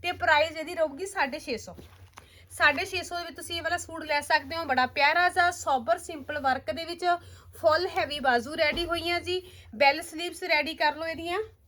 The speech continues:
ਤਾਂ ਬਹੁਤ ਸੋਹਣੀਆਂ ਰੈਡੀ ਹੋਣੀਆਂ ਜੀ। ਇਹਦੇ ਵਿੱਚ ਇੱਕ ਇਹ ਵਾਲਾ ਕਲਰ ਆਊਗਾ,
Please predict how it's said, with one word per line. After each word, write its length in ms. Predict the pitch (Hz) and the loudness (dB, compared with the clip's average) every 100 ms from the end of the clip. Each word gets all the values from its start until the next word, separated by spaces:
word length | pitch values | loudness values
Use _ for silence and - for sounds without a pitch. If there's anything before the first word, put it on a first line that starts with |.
| - | -6
ਤਾਂ 100 | 320 | -4
ਬਹੁਤ 340 | 262 311 330 | 0 0 -2
ਸੋਹਣੀਆਂ 420 | 359 359 311 349 | -4 -8 -6 -4
ਰੈਡੀ 280 | 330 277 294 | -4 -4 -4
ਹੋਣੀਆਂ 380 | 311 254 220 202 | -8 -6 -6 -10
ਜੀ। 160 | 180 - - _ _ _ _ _ _ - - _ _ _ - - - - _ - | -12 -18 -20 _ _ _ _ _ _ -20 -20 _ _ _ -20 -20 -20 -20 _ -10
ਇਹਦੇ 160 | 247 | -6
ਵਿੱਚ 200 | 320 339 | -6 -6
ਇੱਕ 160 | 349 339 | -8 -6
ਇਹ 80 | 311 | -4
ਵਾਲਾ 180 | 302 330 | -2 -2
ਕਲਰ 280 | 339 320 320 | -2 -2 0
ਆਊਗਾ, 320 | 311 311 339 | 0 0 0